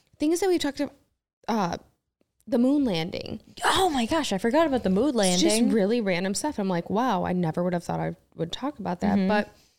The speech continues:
Speaker 1: also, I have to say the biggest one, T B, good old Tom Brady.
Speaker 2: The man, the myth, the legend.
Speaker 1: Exactly.
Speaker 2: <sighs> I think for me, I was surprised by the amount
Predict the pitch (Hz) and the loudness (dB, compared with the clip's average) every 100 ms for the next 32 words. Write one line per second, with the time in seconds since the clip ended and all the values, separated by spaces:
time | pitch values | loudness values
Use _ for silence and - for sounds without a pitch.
0 | _ _ _ 269 294 - 294 285 285 269 | _ _ _ -2 0 0 0 0 -2 -4
1 | - 208 214 226 - 247 247 196 185 185 | -4 -2 -2 -4 -2 2 2 2 -2 -2
2 | 208 - 240 233 208 - _ _ _ _ | -2 0 0 0 -2 -6 _ _ _ _
3 | _ _ _ _ _ _ 226 208 247 233 | _ _ _ _ _ _ -2 0 2 0
4 | 202 202 214 214 220 220 202 202 220 220 | 0 0 2 2 0 -2 -2 0 0 0
5 | 185 175 170 - - 175 175 196 196 196 | 0 0 -4 -6 -2 0 0 0 0 0
6 | - 196 185 170 190 175 185 - - - | -2 -2 0 -2 -4 -6 -8 -14 -20 -20
7 | _ - 170 - - 165 170 - _ _ | _ -10 -4 -4 -4 -6 -6 -12 _ _
8 | - - - _ - 254 240 208 185 196 | -20 -20 -20 _ -6 -4 -2 -2 -4 -8
9 | _ 202 220 - 254 330 392 - - - | _ -2 -2 0 0 0 -2 -8 -14 -18
10 | _ _ _ _ _ _ - 202 190 196 | _ _ _ _ _ _ -4 0 0 2
11 | 208 214 - 180 185 202 - 190 175 180 | 0 0 0 2 0 -2 -4 -2 2 4
12 | 202 226 214 - _ _ _ _ _ _ | 2 0 -4 -14 _ _ _ _ _ _
13 | _ - 196 185 180 180 180 170 170 | _ -2 2 2 2 2 2 2 0